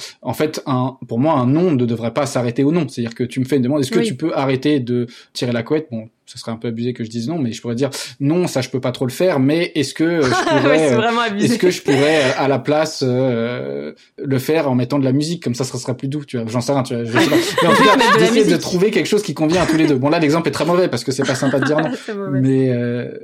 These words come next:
Speaker 1: mais voilà, de, d'essayer de, qu'un non soit toujours accompagné d'une contre-proposition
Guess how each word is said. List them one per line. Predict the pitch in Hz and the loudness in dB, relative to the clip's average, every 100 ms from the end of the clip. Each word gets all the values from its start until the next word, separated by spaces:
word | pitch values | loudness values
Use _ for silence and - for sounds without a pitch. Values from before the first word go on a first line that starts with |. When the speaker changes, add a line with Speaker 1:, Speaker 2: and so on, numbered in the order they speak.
| - _ _ _ _ _ _ _ _ _ - | -20 _ _ _ _ _ _ _ _ _ -8
Speaker 1:
mais | 135 127 127 | -2 0 2
voilà, | 151 139 | 2 2
de, | 143 | 2
d'essayer | 135 131 170 | 0 2 2
de, | 147 127 127 127 127 - - - | 2 2 2 0 -2 -6 -14 -2
qu'un | 147 | 0
non | 147 180 226 | 2 2 2
soit | 226 131 | 0 0
toujours | 156 180 - | 0 0 0
accompagné | 147 135 143 151 180 160 | 0 0 2 2 2 2
d'une | 139 143 | 0 -2
contre-proposition | 180 180 156 135 131 143 135 139 135 127 | -2 -2 0 0 0 -2 -2 -4 -6 -8